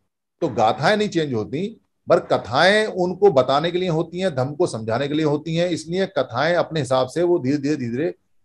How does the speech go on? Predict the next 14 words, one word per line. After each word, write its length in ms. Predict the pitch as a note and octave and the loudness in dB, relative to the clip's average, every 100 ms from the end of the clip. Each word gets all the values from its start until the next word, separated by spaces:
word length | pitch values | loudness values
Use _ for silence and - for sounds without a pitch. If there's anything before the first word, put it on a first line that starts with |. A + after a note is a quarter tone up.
| _ - - | _ -8 0
change 220 | E3 C3+ | 2 2
होती 200 | A#2 A#2+ | -2 0
रहती 280 | A#2 A2 E3+ | 0 0 -4
हैं। 120 | F#3+ | -4
इसलिए 380 | C#3+ D#3+ F#3+ G3+ | -4 -2 0 0
बुद्ध 300 | C3 C3 D3+ | 0 -2 6
का 160 | F3+ | 6
जो 140 | F3+ F3+ | 8 6
original 440 | C3+ D3 E3+ F#3 | 6 4 0 -2
गाथाओं, 680 | C3+ A2+ A2+ G#2+ D#3 F3+ F3+ _ _ _ _ - - - - - | -4 -6 -6 -2 2 2 0 _ _ _ _ -14 -14 -18 -12 2
गाथाओं 320 | C3+ D3+ G3 | 4 6 6
वाला 200 | F3 E3+ | 8 6
जो 200 | E3+ E3+ | 6 4
है 420 | B2+ B2+ F3 E3 | 4 6 4 0